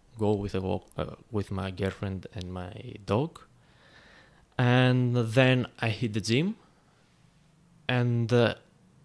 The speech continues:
afterwards I come home around ten, uh, A M and start working on my project. Uh, normally until six o'clock when I turn off, uh,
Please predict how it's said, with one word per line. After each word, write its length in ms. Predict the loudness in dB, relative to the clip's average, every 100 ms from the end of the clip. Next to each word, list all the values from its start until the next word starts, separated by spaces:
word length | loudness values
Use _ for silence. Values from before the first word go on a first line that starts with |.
| -18 -6
afterwards 680 | -2 0 0 2 0 -2 -6
I 560 | -4 -2 0 0 -2 -6 -16 -6
come 220 | -4 -4
home 280 | -4 -2 0
around 520 | 0 -2 -6 -8 -12 -14 -20 -20 _ _ _ _ _
ten, 400 | 0 2 2 0
uh, 280 | -2 -2 -4 -2
A 200 | 0 0
M 240 | 0 -4 _ _ -8
and 180 | -6 -4
start 420 | 0 0 -2 -4
working 400 | -4 -2 -4 -6
on 160 | -6 -6
my 340 | -6 -6 -8 -4
project. 440 | -4 -4 -12 -16 _ -20 -20 -20 -20 -20 _ _ _ _ -8
Uh, 520 | -6 -4 -4 -4 -8 -12 -10
normally 800 | 0 4 4 6 4 4 4 2
until 400 | -2 0 0 0 0
six 360 | -2 -4 -4
o'clock 560 | -6 -2 -2 -4 -14 -18 -16 -16 -20 _ -18
when 340 | -6 -2 0 0
I 640 | -2 -2 -4 -4 -6 -8 -2
turn 240 | -2 0
off, 220 | -2 -4 -10
uh, 480 | -8 -8 -8 -12